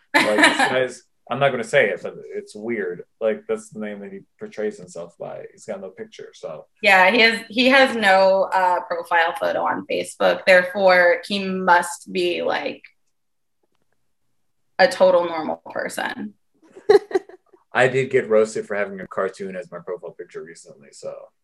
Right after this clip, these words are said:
Speaker 1: you know. I drew it, though. The cartoon, I drew it myself.
Speaker 2: Okay,
Speaker 1: So,
Speaker 2: that's, that's fine.
Speaker 1: I drew it my, it was
Speaker 2: We'll
Speaker 1: a,
Speaker 2: accept that.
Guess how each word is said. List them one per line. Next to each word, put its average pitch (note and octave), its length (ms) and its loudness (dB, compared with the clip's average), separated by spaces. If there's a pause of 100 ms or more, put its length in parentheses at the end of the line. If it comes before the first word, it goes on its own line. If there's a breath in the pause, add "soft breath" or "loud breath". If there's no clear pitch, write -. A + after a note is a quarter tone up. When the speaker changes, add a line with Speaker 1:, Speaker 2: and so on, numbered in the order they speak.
(120)
Speaker 1:
you C#3 100 -20
know. A2 300 -20 (500)
I C#3 200 4
drew F3 260 8
it, - 80 2
though. G2 240 2
The C3 140 2
cartoon, G3 440 4
I E3 200 4
drew D3+ 240 2
it - 80 0
myself. A2+ 520 -2
Speaker 2:
Okay, C#4+ 180 4
Speaker 1:
So, A3 40 4
Speaker 2:
that's, A#3+ 460 4
that's C4 260 4
fine. - 460 -4
Speaker 1:
I A#2 80 -2
drew B2+ 160 2
it - 60 0
my, - 120 -2
it D3 100 6
was C4 100 6
Speaker 2:
We'll G3 100 6
Speaker 1:
a, - 20 8
Speaker 2:
accept - 320 2
that. - 280 -6